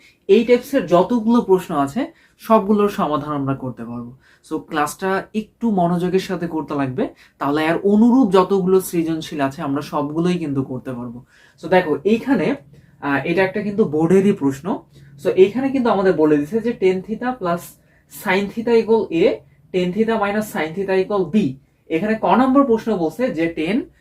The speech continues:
টু theta equal root three হলে cos theta এর মান বের করতে বলছে। So এখানে আমাদেরকে মূলত যেটা বের করতে হবে সেটা হচ্ছে থিতার মান বের করতে হবে। তারপর আমরা থিতার মানটা যদি বের করতে পারি, আমরা cos theta-র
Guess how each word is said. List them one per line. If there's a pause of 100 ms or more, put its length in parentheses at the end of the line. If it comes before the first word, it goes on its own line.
(380)
টু
theta
equal
root
three
হলে (320)
cos
theta
এর
মান
বের
করতে
বলছে। (460)
So (100)
এখানে
আমাদেরকে
মূলত
যেটা
বের
করতে
হবে
সেটা
হচ্ছে (300)
থিতার
মান
বের
করতে
হবে। (560)
তারপর
আমরা
থিতার
মানটা
যদি
বের
করতে
পারি,
আমরা (360)
cos (280)
theta-র